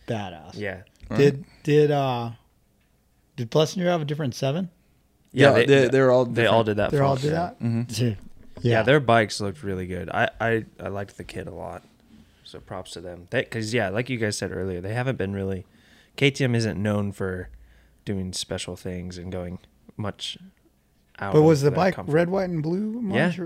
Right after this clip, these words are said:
Speaker 1: It was?
Speaker 2: Yeah, it had a whole American flag down the shroud, and it was, like, all
Speaker 1: Okay.
Speaker 2: chrome. And
Speaker 3: Yeah,
Speaker 1: I just,
Speaker 3: usually
Speaker 1: I
Speaker 3: they'll
Speaker 1: just saw
Speaker 3: have,
Speaker 1: the
Speaker 3: like, a
Speaker 1: numbers
Speaker 3: little
Speaker 1: and was like, "Look at the numbers."
Speaker 2: Yeah.
Speaker 3: usually they'll have, like, a little bitty red, white, and blue flag, like, at the bottom of the shroud. But
Speaker 2: Yep.
Speaker 3: this time they had the red, white, and blue.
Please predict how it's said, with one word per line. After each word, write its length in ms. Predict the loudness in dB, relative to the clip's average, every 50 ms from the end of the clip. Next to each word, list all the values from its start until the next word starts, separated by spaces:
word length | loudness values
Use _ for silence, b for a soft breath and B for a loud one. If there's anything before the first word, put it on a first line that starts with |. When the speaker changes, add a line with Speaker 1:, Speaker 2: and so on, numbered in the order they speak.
| -10 -8 -6
Speaker 1:
It 80 | -4 -2
was? 360 | -2 -2 -2 -4 -8 -10 _ -4
Speaker 2:
Yeah, 120 | -2 0
it 20 | 2
had 100 | 4 4
a 60 | 6
whole 100 | 4 4
American 360 | 4 4 2 2 0 0 -2
flag 240 | -2 0 0 0 2
down 140 | 0 0 0
the 40 | 0
shroud, 340 | -2 -2 -2 0 0 0 0
and 80 | -2
it 40 | -2
was, 160 | -2 -2 -2
like, 140 | -4 -6 -6 -4
all 120 | -4 -4
Speaker 1:
Okay. 120 | -2 -4 -4
Speaker 2:
chrome. 440 | -4 -4 -4 -2 -4 -6 -8 -8 -6
And 120 | -2 2
Speaker 3:
Yeah, 120 | 4 4 6 6
Speaker 1:
I 100 | 6 6
just, 80 | 6 6
Speaker 3:
usually 220 | 6 8 8 8
Speaker 1:
I 80 | 10 10
Speaker 3:
they'll 100 | 10 8
Speaker 1:
just 100 | 10 8
saw 60 | 8
Speaker 3:
have, 80 | 8
Speaker 1:
the 60 | 8 6
Speaker 3:
like, 80 | 6 6
a 20 |
Speaker 1:
numbers 140 | 6 6 6
Speaker 3:
little 140 | 4 4 2
Speaker 1:
and 80 | 0 -2
was 120 | -4 -6
like, 220 | -10 -12 -12 -12
"Look 160 | -12 -10 -10 -8
at 80 | -6
the 80 | -6 -6
numbers." 500 | -4 -6 -8 -8 -8 -10 -12 -14 -14 -10
Speaker 2:
Yeah. 280 | -8 -6 -6 -6 -8 -8 -2
Speaker 3:
usually 320 | 2 2 6 8 8 8
they'll 160 | 10 8 8 8
have, 180 | 6 4 6
like, 160 | 4 4 4
a 80 | 2 2
little 460 | 2 2 2 4 4 4 4 4 2
bitty 400 | 0 0 0 0 0 0 -2 -4 -8
red, 440 | -10 -10 -10 -6 0 2 2 4 4
white, 160 | 2 2 2
and 80 | 2 2
blue 160 | 2 2 2
flag, 360 | 2 2 4 4 4 4 2
like, 160 | 0 -2 -2 -2
at 100 | -4 -4
the 60 | 0
bottom 280 | 2 4 4 4 4 2
of 60 | 0
the 80 | -2 -2
shroud. 400 | -4 0 2 2 2 2 -2 -4
But 80 | -2
Speaker 2:
Yep. 80 | 0 0
Speaker 3:
this 100 | 0 2
time 220 | 0 0 0 0
they 100 | 0 -2
had 280 | -2 -4 -6 -6 -6 -6 -6
the 120 | -4 -2
red, 200 | 0 0 0 0
white, 160 | -2 -4 -2
and 220 | -4 -4 -6 -6 -6
blue. 380 | -2 2 4 4 4 4 2